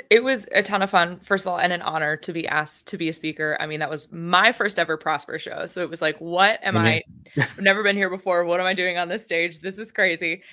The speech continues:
Speaker 1: Um, but no, it was, it was fantastic. I mean, I think that Brian and his team did an incredible job, job, just to give them kudos for organizing everything. Um, Tony and Jody did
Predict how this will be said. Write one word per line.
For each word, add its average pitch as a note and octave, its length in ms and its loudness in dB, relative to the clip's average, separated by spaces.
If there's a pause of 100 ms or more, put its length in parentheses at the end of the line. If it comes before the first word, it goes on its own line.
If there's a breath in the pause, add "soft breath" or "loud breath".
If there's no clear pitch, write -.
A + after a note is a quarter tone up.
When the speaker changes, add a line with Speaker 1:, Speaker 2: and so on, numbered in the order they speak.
(240 loud breath)
Speaker 1:
Um, F#3 500 2
but B3 200 0
no, F4 180 2
it D#4+ 80 -6
was, G4 180 -6
it C4 60 -2
was D#4+ 180 -6
fantastic. A#3 600 -10
I F#3 80 -4
mean, F#3+ 160 -8
I F#3+ 140 -6
think G#3 160 -14
that F#3+ 160 -12
Brian F3 260 -6
and F3+ 100 -14
his F3 140 -16
team F3 240 -18
did E3+ 160 -20
an D#3+ 60 -16
incredible D#3+ 420 -12
job, D#3+ 380 -12
job, E3 320 -6
just E3+ 160 -16
to D#3+ 60 -16
give D#3+ 100 -14
them D#3+ 160 -16
kudos D#3+ 440 -10
for D#3 140 -12
organizing E3 580 -10
everything. F3+ 760 -12
Um, D#3 320 -10
Tony E3 380 -12
and D#3+ 140 -10
Jody D#3 360 -10
did D3+ 260 -12